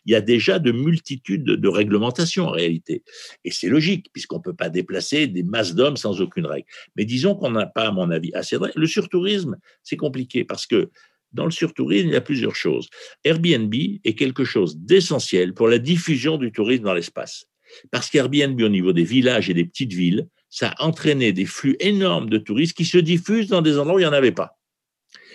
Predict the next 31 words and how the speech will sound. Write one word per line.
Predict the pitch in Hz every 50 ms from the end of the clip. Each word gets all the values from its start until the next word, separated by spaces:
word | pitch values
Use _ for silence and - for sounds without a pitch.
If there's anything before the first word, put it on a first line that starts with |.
| - - _ _ _ -
Par | 123 - -
contre, | - 190 185 175 -
effectivement, | - 156 127 - 165 156 156 147 123 110
quand | - 156 165 -
on | 190 180
empile | 170 165 147 123 - 147 143 117 117 -
Airbnb | 113 113 110 110 117 113 113 113 107 110 110 104 98 -
dans | - 92 110 139 139
Paris | 135 143 123 117 120 107 90 85 - -
et | -
que | - 160
des | 156 139 147 147
gens | 131 131 156 147 127 104 - -
ne | - 101
respectent | 101 101 160 180 170 - - - 156 135 - - 113
pas | - - 95 95
la | 92 82
loi, | 82 82 82 82 78 - _ _ _ _ _ _ _ _ _ -
Airbnb, | 123 127 127 113 110 104 127 160
je | 190 156
vous | 123 117
rappelle | 104 107 - - 104 - 165
que | - 127
c'est | - - -
le | 92 92
fait | 85 - 117 95 -
que | - 85
vous | 76 82 85 87
louez | 90 98 107 110 113 101
votre | 85 73 76 - - - 78
maison | 76 78 90 95 85 - -